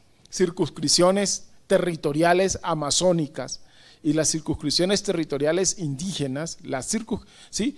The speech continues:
Yo no sé si lo que de fondo hay es un proyecto completamente de gobierno y autonomía, lo que implicaría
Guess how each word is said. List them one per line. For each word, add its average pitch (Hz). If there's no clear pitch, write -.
Yo 196
no 226
sé 247
si -
lo 156
que 151
de 139
fondo 180
hay 190
es 170
un 175
proyecto 180
completamente 170
de 151
gobierno 190
y 160
autonomía, 156
lo 151
que 170
implicaría 180